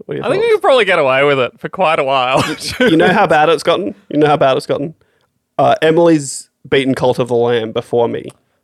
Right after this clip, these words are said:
Speaker 2: Oh, that is news. I haven't gone back, I gotta be honest. I kinda fell
Speaker 1: Yeah,
Speaker 2: off pretty
Speaker 1: you're
Speaker 2: hard.
Speaker 1: weak. Yeah, you are weak, but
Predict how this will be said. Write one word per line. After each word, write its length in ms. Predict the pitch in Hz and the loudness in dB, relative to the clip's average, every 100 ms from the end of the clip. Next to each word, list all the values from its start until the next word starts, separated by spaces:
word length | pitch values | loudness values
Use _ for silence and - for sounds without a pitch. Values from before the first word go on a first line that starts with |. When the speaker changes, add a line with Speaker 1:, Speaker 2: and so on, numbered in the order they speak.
| _ - | _ -4
Speaker 2:
Oh, 600 | 208 226 359 339 226 123 | 0 2 4 4 2 0
that 200 | 139 262 | -2 0
is 300 | 359 330 330 | 0 -2 -4
news. 300 | 240 170 139 | -4 -4 -4
I 140 | 175 202 | -2 0
haven't 220 | 233 214 | 0 0
gone 260 | 190 170 | 0 0
back, 280 | 147 131 117 | -2 -2 -2
I 80 | 147 | -2
gotta 140 | 147 147 | 0 0
be 120 | 143 | -2
honest. 500 | 131 123 - - - | -2 -4 -10 -16 -6
I 260 | 147 135 | -2 0
kinda 300 | 139 156 156 | -2 -4 -2
fell 180 | 131 123 | 0 0
Speaker 1:
Yeah, 220 | 120 117 | 0 -2
Speaker 2:
off 60 | 117 | -4
pretty 180 | 147 123 | -6 -6
Speaker 1:
you're 80 | 123 | -6
Speaker 2:
hard. 200 | 113 110 | -6 -8
Speaker 1:
weak. 200 | 113 - _ _ _ _ | -12 -20 _ _ _ _
Yeah, 260 | 127 113 113 | -10 -8 -8
you 300 | 123 135 120 | -8 -6 -6
are 100 | 110 | -8
weak, 320 | 107 - - _ | -12 -16 -20 _
but 200 | - | -12